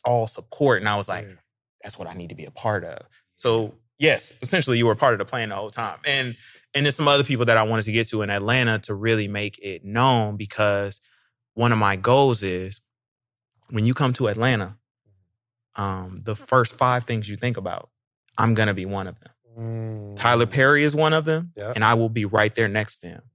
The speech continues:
Speaker 2: Wow.
Speaker 1: So if anybody comes to Atlanta and they wanna work, I gotta hit up Lonnie. That's the first thing I want
Speaker 2: For
Speaker 1: you to
Speaker 2: sure.
Speaker 1: say. If you,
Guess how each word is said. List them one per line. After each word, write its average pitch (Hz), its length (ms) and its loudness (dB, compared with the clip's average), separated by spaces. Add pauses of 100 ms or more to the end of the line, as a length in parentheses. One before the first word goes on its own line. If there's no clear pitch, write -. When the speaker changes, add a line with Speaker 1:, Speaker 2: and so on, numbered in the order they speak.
(120)
Speaker 2:
Wow. 90 220 -14
Speaker 1:
So 120 220 4
if 113 120 2
anybody 143 420 2
comes 156 380 -2
to 143 80 2
Atlanta 139 380 0
and 127 120 -2
they 131 100 0
wanna 120 240 -2
work, 127 320 2 (180)
I - 100 4
gotta 151 140 6
hit 151 120 6
up 139 100 6
Lonnie. 127 300 0 (380)
That's 160 160 0
the 135 140 2
first 160 400 2
thing 147 180 2
I 135 100 6
want 135 220 4
Speaker 2:
For - 60 -2
Speaker 1:
you 127 60 2
to 117 80 4
Speaker 2:
sure. 117 80 -2
Speaker 1:
say. 110 240 4
If 135 260 -2
you, 196 200 -2